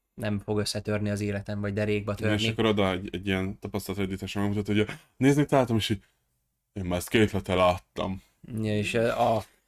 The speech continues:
Speaker 1: a, nem tudom, a felsőbbrendűség érzés megjelenik benne, tudod, hogy ezt nyilván úgy adja elő, hogy te por, te, te alja, hát hogy lehet ilyen késés, hány éves vagy, hetven, és közben benne van, hogy hát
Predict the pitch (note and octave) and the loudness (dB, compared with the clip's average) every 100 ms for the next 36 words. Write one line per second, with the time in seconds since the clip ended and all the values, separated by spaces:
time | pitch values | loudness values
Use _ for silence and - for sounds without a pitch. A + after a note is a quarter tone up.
0 | _ A2 A2 G#2+ G#2+ A#2+ A#2 A#2 - C3 | _ 0 2 4 2 0 0 0 2 2
1 | B2+ A2+ A2+ A2 G#2 A2+ A2+ A2 G#2+ G#2 | 2 4 4 2 0 2 2 2 0 -4
2 | - A2+ A2 G#2+ G#2+ G#2 G#2+ G#2+ G#2+ A#2+ | -2 -2 0 0 -2 -2 -4 -2 -4 -2
3 | A#2 A2 A#2 A2+ D3 B2+ A#2 A#2+ A#2 G#2+ | -2 -2 -2 0 2 2 2 4 2 4
4 | A2 A2 A2 A2 - A2+ - C3 B2 A#2 | 2 4 2 0 0 -2 2 4 6 6
5 | A2 A2+ A#2 A#2 - B2 A2+ G#2 - - | 6 4 0 -4 0 2 4 2 -2 -14
6 | - - A#2+ B2 B2 A#2 A2 A2 A2 B2 | -14 -2 2 6 6 6 6 2 2 0
7 | A#2+ C#3 C3+ A#2 A2 A2 A2 A#2 G#2+ G#2+ | 0 0 2 2 2 2 2 2 2 0
8 | - - C3 A2+ - A#2 G2+ A#2+ B2+ C#3+ | -4 2 4 4 4 0 0 -2 -2 -2
9 | C3+ C#3 C3 A#2+ A2+ G#2+ G#2+ - A2 - | 0 2 2 2 2 2 -2 -4 -8 -2
10 | B2+ - - D3 C#3+ A#2+ G#2+ A#2 - - | -2 -2 -6 0 2 2 0 -4 -10 -18
11 | - - _ - - G#2+ G#2+ G#2+ G#2 G2+ | -18 -20 _ -10 -4 -2 0 2 0 -2
12 | G#2 - - - | -6 -12 -20 -20